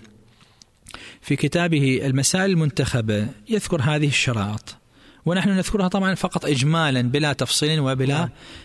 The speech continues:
Speaker 1: بلا شرح.
Speaker 2: وهل
Speaker 1: الشرط
Speaker 2: يختلف الفقهاء سماحة الشيخ
Speaker 1: لا
Speaker 2: في
Speaker 1: يختلفون.
Speaker 2: الشرائط؟
Speaker 1: إجمالا لا
Speaker 2: هي
Speaker 1: يختلفون.
Speaker 2: ثابتة.
Speaker 1: لا، إجمالا لا
Speaker 2: مم.
Speaker 1: يختلفون.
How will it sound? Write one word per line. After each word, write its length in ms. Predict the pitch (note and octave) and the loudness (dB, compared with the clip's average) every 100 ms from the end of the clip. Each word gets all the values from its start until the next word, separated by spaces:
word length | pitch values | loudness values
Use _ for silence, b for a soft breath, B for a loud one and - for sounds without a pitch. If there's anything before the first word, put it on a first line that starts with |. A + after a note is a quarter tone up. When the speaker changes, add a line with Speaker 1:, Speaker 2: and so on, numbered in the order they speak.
| B | B
Speaker 1:
بلا 220 | B2+ C#3 | -2 0
شرح. 300 | C#3 B2 - | 0 -2 -2
Speaker 2:
وهل 260 | A#2+ D3+ E3+ | 0 0 0
Speaker 1:
الشرط 180 | G3+ G#3+ | 0 0
Speaker 2:
يختلف 360 | G3+ G#3 F#3 | 0 -2 0
الفقهاء 440 | F#3+ - F#3+ F3 F#3 | -4 -4 -2 -2 0
سماحة 240 | - F#3 | 0 -2
الشيخ 160 | E3 F#3+ | 0 2
Speaker 1:
لا 120 | G3+ | 2
Speaker 2:
في 100 | G3+ | 2
Speaker 1:
يختلفون. 300 | E3+ E3+ G3+ | 2 2 0
Speaker 2:
الشرائط؟ 300 | F3+ F#3 G#3+ | 0 0 0
Speaker 1:
إجمالا 520 | D#3 C#3+ E3+ F#3+ G#3 | 2 2 2 2 2
لا 160 | G#3 E3+ | 2 2
Speaker 2:
هي 60 | |
Speaker 1:
يختلفون. 440 | E3+ - F3 C#3+ B2+ | 0 0 0 2 0
Speaker 2:
ثابتة. 180 | B2+ D3 | 0 0
Speaker 1:
لا، 180 | D3 | 0
إجمالا 340 | D3 C#3 D#3+ F#3 | 2 2 2 2
لا 140 | E3 | 2
Speaker 2:
مم. 80 | G#2 | 0
Speaker 1:
يختلفون. 420 | A#2+ A2 - B2 | -2 -4 -4 -8